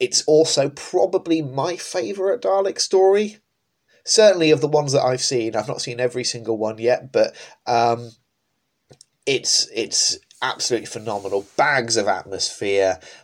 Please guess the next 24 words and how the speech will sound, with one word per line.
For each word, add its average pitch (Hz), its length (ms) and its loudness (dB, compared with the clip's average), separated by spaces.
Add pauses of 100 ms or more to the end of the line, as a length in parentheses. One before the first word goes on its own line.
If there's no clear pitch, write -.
(160)
Uh, 92 580 2 (180)
Patrick - 400 -4
Troughton's - 260 -4
performance 98 460 -4
is 101 100 -8
great. 101 440 0
It's - 180 -4
a - 60 -10
tragedy 101 920 -4 (260)
that 98 420 2
we, 101 180 -4
we've 104 300 -6
lost - 320 0
the, 98 120 -4
the 95 160 -14
visuals 110 540 -2
of, - 140 -8
of 95 100 -6
that 95 220 -2
performance, 95 480 -4
but - 200 -4
even 113 280 -6
his 90 200 -10
voice 92 460 -2